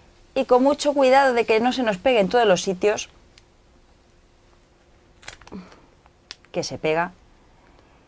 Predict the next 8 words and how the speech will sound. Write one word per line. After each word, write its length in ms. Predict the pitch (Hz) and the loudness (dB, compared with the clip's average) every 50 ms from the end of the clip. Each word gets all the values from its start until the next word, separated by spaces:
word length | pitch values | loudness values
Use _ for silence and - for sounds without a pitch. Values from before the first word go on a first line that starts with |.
| _ _ _ _ | _ _ _ _
Hacemos 520 | - - 185 208 240 254 269 269 254 240 226 | -14 -14 -12 -8 -6 -4 -2 -2 -2 -2 -2
así, 400 | 220 208 190 240 262 269 269 - - _ - | -4 -6 -2 0 0 0 0 -2 -8 _ -6
ajustamos 880 | 214 190 - 214 208 185 - - - 262 269 262 262 262 269 269 - - - - - - - - - _ _ _ _ _ _ _ _ _ _ _ _ _ _ _ _ _ _ _ _ _ _ _ _ _ _ _ _ _ _ _ _ - | -6 -6 -4 -8 -10 -10 -10 -4 -2 0 2 2 2 0 -2 -4 -10 -18 -20 -20 -20 -20 -20 -20 -20 _ _ _ _ _ _ _ _ _ _ _ _ _ _ _ _ _ _ _ _ _ _ _ _ _ _ _ _ _ _ _ _ -2
y 100 | 269 277 | 0 2
lo 120 | 269 269 | 2 2
tenemos. 480 | 254 226 185 147 135 - - 147 - - - - - - - - - - - - - - - _ - - - | 2 0 -2 -2 -2 -4 -6 -10 -14 -16 -18 -20 -20 -20 -20 -20 -20 -20 -20 -20 -20 -20 -20 _ -18 -12 -6
Lo 240 | - 180 196 202 196 | 0 2 2 2 2
colocamos 880 | - 294 302 285 240 - - 196 196 302 330 339 349 403 - - - | 2 2 4 2 2 2 2 2 2 4 4 4 4 2 0 -4 -12